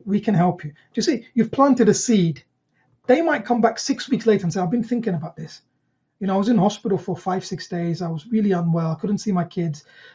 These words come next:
You know what? You mentioned that smoking can increase my risk of getting this again. I don't want that. Please, can you give me the details? I wanna go and see the smoking cessation nurse." And that's how that, that seed that you planted weeks ago grows into something that bears fruit, okay?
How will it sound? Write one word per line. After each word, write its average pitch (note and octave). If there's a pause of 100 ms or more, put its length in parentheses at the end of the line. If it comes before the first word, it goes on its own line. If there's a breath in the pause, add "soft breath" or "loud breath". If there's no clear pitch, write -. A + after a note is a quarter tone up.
(100)
You G3
know G#3
what? E3+ (340)
You G#3
mentioned G#3
that F#3+
smoking G3+
can G3 (220)
increase G#3
my F#3
risk F#3
of E3+
getting F3
this D#3+
again. E3
I E3+
don't F#3+
want F3
that. C#3 (560)
Please, G#3+
can F#3+
you F#3+
give F#3+
me F#3
the F3
details? E3+
I -
wanna F#3
go F#3
and F3
see G3
the D#3
smoking E3+
cessation D#3+
nurse." - (420 soft breath)
And G3
that's C4
how A#3
that, G#3
that - (280)
seed B3
that -
you G#3+
planted A3
weeks A#3+
ago A#3 (340 soft breath)
grows F#3+
into F#3+ (320)
something F#3+
that F#3+
bears E3+
fruit, - (260)
okay? A3+